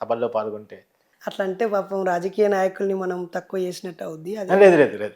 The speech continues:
Speaker 1: మీ, మీ గురించి చాలా మంది రాజకీయ నాయకులే చెప్పిన మాట, ఆయన ఉపన్యాసం ఇస్తే అండి ఒక గంట అండి, అప్పుడు దాకా ఓ-, అంటే ఓపిక తక్కువ కదా వాళ్ళకి.
Speaker 2: <laughs> అది కూడా ఏం కాదు. బేసికల్గానే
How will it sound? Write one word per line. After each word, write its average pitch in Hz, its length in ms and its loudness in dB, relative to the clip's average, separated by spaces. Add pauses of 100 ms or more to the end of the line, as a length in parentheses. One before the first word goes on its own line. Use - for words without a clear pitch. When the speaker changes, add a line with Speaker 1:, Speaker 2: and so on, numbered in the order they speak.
(100)
Speaker 1:
మీ, 143 260 4
మీ 117 260 -4
గురించి 165 380 4
చాలా 139 140 6
మంది 170 240 4
రాజకీయ 156 360 8
నాయకులే 190 300 10
చెప్పిన 156 160 2
మాట, 139 260 4 (500)
ఆయన 139 180 10
ఉపన్యాసం 170 480 8
ఇస్తే 147 240 4
అండి 139 160 6
ఒక 151 160 8
గంట 135 200 8
అండి, 131 440 6 (500)
అప్పుడు 120 200 4
దాకా 147 200 10
ఓ-, 127 120 6
అంటే 131 180 6
ఓపిక 165 340 8
తక్కువ 147 340 6
కదా 127 100 6
వాళ్ళకి. 101 480 0
Speaker 2:
<laughs> - 1000 -14
అది 190 160 4
కూడా 247 180 10
ఏం 226 100 10
కాదు. 196 600 2 (200)
బేసికల్గానే 220 1160 0